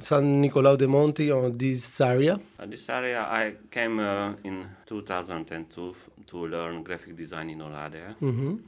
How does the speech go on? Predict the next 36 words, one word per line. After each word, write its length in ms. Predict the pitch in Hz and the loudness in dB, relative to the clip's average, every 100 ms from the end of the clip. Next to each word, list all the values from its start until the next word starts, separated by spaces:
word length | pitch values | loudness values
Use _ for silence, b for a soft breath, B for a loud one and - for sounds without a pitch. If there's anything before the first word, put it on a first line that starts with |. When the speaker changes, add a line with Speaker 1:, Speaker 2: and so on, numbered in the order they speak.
| - | -14
Speaker 2:
After 280 | 92 98 104 | -14 -10 -8
that, 260 | 95 92 92 | -6 -8 -6
there 260 | 92 87 - 87 | -6 -6 -10 -8
I, 300 | 85 85 85 - 87 | -6 -6 -10 -16 -18
um, 380 | 85 85 87 85 | -14 -12 -14 -18
meet, 300 | 95 95 95 | -16 -16 -14
uh, 220 | 87 82 82 | -14 -12 -12
with 240 | 85 85 | -12 -12
my 180 | 80 78 | -10 -12
friend, 480 | 76 - 85 80 73 | -12 -10 -8 -8 -10
uh, 320 | 71 53 50 - | -12 -14 -18 -20
who 120 | 95 90 | -16 -12
is 280 | 80 85 | -12 -14
the 180 | 82 76 | -12 -12
priest 560 | 73 90 78 78 - - | -12 -12 -12 -14 -20 -18
now 280 | 78 73 73 | -14 -12 -10
in 180 | 78 | -12
San 220 | 78 82 80 | -14 -14 -14
Nicolau 340 | 80 80 78 | -12 -12 -12
de 80 | 76 | -12
Monte. 380 | 76 80 80 85 101 156 | -12 -14 -16 -16 -16 -10
Speaker 1:
Mm-hmm. 360 | 147 123 127 139 214 | -6 -4 -4 -6 -8
Speaker 2:
And, 160 | 101 95 | -10 -10
uh, 320 | 50 50 52 - | -10 -14 -16 -10
I 140 | 95 | -10
think, 400 | 95 101 101 101 | -8 -8 -8 -6
uh, 360 | 92 87 87 87 | -6 -4 -4 -6
ten 260 | 85 98 90 87 | -6 -6 -4 -4
years 360 | 87 80 78 | -4 -6 -10
ago, 320 | 82 82 82 - | -12 -8 -8 -8
I 200 | 80 80 | -8 -8
was 260 | 80 76 - | -8 -12 -8
here 220 | 82 82 80 | -8 -8 -12
the 80 | 82 | -18
first 400 | - 85 82 - | -10 -8 -8 -8
time 260 | 85 80 | -10 -10